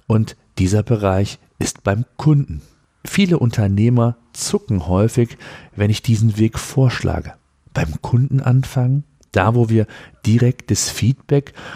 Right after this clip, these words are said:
und letztlich auch unsere Aufträge und Umsätze herbekommen,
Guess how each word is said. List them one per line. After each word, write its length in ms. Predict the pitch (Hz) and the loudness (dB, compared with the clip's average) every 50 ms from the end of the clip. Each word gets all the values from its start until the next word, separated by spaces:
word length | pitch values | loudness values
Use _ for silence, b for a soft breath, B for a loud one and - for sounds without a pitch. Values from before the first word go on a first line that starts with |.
| B B | B B
und 160 | - 95 87 | -4 -4 0
letztlich 500 | 90 107 - - - - 120 113 - - | 0 -2 -2 -2 -6 -4 -4 -4 -2 -2
auch 140 | 110 104 - | -2 -2 -2
unsere 460 | - 113 104 104 101 101 95 95 - | -2 -2 -2 0 0 -2 -4 -4 -4
Aufträge 600 | - - 101 127 135 - - - - 117 117 107 104 | -2 0 2 2 0 0 -4 -2 2 2 2 2 0
und 200 | - - - - | -2 -2 -2 0
Umsätze 540 | 101 120 147 151 143 151 147 - - - | 2 4 4 4 4 2 2 2 2 2
herbekommen, 720 | 139 135 143 139 143 147 - - - 143 139 147 156 165 | 4 4 4 4 2 -2 -6 -2 -2 0 0 0 0 -2